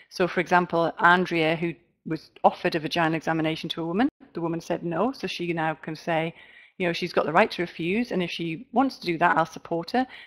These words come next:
And they've said, "No, I don't want that." So I then go back to them, to the doctor, and say, "Well, she's actually not consenting. She's actually refused, so therefore I cannot allow that to happen to her as her midwife."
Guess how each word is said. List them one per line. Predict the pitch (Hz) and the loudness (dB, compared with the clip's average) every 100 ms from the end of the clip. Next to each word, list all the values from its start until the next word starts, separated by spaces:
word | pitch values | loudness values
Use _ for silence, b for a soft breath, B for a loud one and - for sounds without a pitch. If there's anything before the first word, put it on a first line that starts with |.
| - | -6
And | 170 | 0
they've | 165 190 | 2 2
said, | - 165 - _ _ _ | 2 0 -2 _ _ _
"No, | 170 165 | 0 4
I | |
don't | 170 - | 4 2
want | 160 139 | 0 2
that." | 240 - | 0 -2
So | - 170 | -2 2
I | |
then | 180 196 | 4 2
go | 175 160 | 2 4
back | 214 - | 4 4
to | - | -2
them, | 165 160 208 254 - | -4 0 0 -2 -6
to | - | -8
the | 160 | -4
doctor, | 180 - - 151 | -2 -2 -2 -4
and | - 180 | -2 -6
say, | - 175 | 0 2
"Well, | 180 | 2
she's | 185 190 | 2 2
actually | 233 233 233 | 0 0 0
not | 214 - | 0 -2
consenting. | 180 170 170 156 - 151 | -8 -6 -6 -6 -8 -8
She's | - - | -6 0
actually | 214 - 208 | 0 0 -4
refused, | 175 - 160 165 - | -4 -6 -8 -8 -4
so | |
therefore | 165 208 226 175 - | 2 2 2 -4 -4
I | 180 | -4
cannot | - 180 170 | -4 -4 -2
allow | 175 165 | -2 -2
that | 165 - | -4 -6
to | |
happen | 170 208 _ 190 | -10 -10 _ -10
to | 180 | -8
her | 151 156 | -8 -8
as | 160 | -8
her | 160 | -6
midwife." | 165 214 220 - | -4 -4 -4 -8